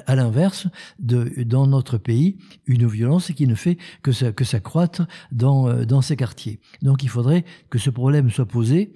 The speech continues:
et je crains qu'aujourd'hui, euh, les, euh, discussions politiques sur l'urbanisme, et notamment sur la, la campagne à venir des municipales, euh, portent sur des coulées vertes et, euh,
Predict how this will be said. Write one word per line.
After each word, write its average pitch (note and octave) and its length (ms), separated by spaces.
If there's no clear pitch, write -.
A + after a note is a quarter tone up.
et D3 260
je B2 140
crains D#3 260
qu'aujourd'hui, B2+ 760
euh, B2 360
les, B2+ 480
euh, A#2 200
discussions B2+ 440
politiques B2+ 600
sur A#2 180
l'urbanisme, B2 560
et A2 60
notamment A#2 400
sur A2+ 220
la, G#2+ 180
la B2 120
campagne B2 460
à A2+ 60
venir B2 280
des A2+ 140
municipales, A2 720
euh, A#2 240
portent C3+ 480
sur C3 420
des A#2 120
coulées A#2 360
vertes C3 480
et, A#2 640
euh, A2+ 220